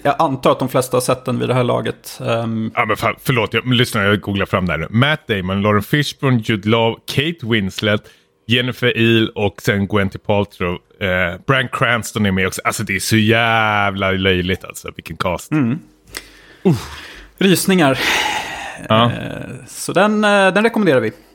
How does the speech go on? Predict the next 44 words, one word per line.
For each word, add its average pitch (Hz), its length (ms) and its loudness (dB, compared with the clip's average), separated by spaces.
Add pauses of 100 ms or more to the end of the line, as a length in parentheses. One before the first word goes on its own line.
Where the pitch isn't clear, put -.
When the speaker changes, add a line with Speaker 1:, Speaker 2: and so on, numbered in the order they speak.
(360)
Speaker 2:
Ja, 139 480 0
du, 160 520 4
eh, 151 60 0 (840)
sa 127 160 2
till - 100 -8
mig 127 180 4
innan 120 240 2
att 123 200 0
du 131 100 4
ville 120 260 2
gå 120 180 0
igenom 113 420 2
vår 107 320 4
Steam-rapport. 123 1120 2
Det 127 80 2
är 139 60 0
första 151 240 0
gången 151 260 4 (140)
Steam 113 160 2
släpper - 280 -2
en 98 80 -2
sån 101 100 0
här 95 80 2
Steam-replay. 101 1400 0
Eh, 92 600 2
och 73 400 -6
du 117 140 2
och 123 80 4
jag, 127 400 2 (840)
jag 120 80 2
vet 113 80 2
inte, 101 140 -2
vi 113 120 0
älskar 135 400 0
ju 143 40 2
statistik, 127 720 -2
så - 100 -2
det 101 120 -2
känns 113 220 0
ju 127 40 2
inte 107 160 -2
mer 107 320 4
än 98 160 0
liksom 90 360 -4